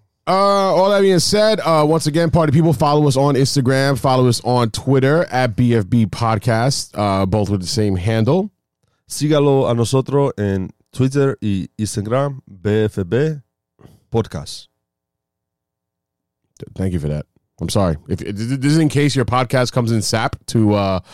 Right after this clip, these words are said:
Speaker 1: see what he <laughs> says, you know? So.
Speaker 2: Yeah.
Speaker 1: Is sap still a thing?
Speaker 2: I believe. I, if you're watching one of the major networks, yeah.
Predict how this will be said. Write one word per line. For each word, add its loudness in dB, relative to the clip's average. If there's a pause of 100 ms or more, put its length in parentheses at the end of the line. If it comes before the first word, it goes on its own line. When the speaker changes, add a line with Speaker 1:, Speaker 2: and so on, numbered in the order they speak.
(360)
Speaker 1:
see 0
what 4
he 4
<laughs> -
says, 0
you 0
know? 2
So. -8
Speaker 2:
Yeah. -4 (800)
Speaker 1:
Is 2
sap 0
still 2
a -2
thing? 2 (800)
Speaker 2:
I -6
believe. -8 (800)
I, -4
if -4
you're -4
watching -6
one -10
of -12
the -8
major -8
networks, -10
yeah. -8